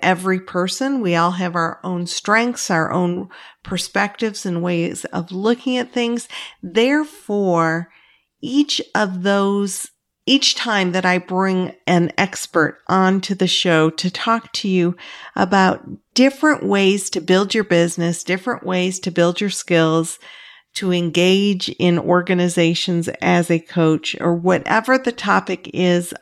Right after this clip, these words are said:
of the week, those unique perspectives are gonna sit with each one of you differently. And that's what makes me excited about doing this show and introducing you to guests like Jacob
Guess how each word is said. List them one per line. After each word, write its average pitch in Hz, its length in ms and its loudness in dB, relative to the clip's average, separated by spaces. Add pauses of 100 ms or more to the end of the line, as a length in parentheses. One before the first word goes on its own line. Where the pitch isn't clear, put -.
of 175 460 2
the 165 100 4
week, 180 640 -2 (400)
those 233 540 6
unique 233 400 2
perspectives 196 800 -2
are 175 60 2
gonna 175 200 0
sit - 260 -2
with 190 200 -2
each 185 260 -4
one 185 220 2
of 196 120 -2
you 190 140 -2
differently. 226 880 -4
And 180 280 0
that's 196 280 0
what - 140 -4
makes 185 320 -2
me 175 160 0
excited 185 580 0
about 175 320 0
doing 175 360 2
this 156 160 -2
show 220 640 2 (540)
and 185 600 4
introducing 202 600 0
you 185 120 2
to 175 100 -2
guests 185 440 -2
like 170 600 -2
Jacob 226 500 2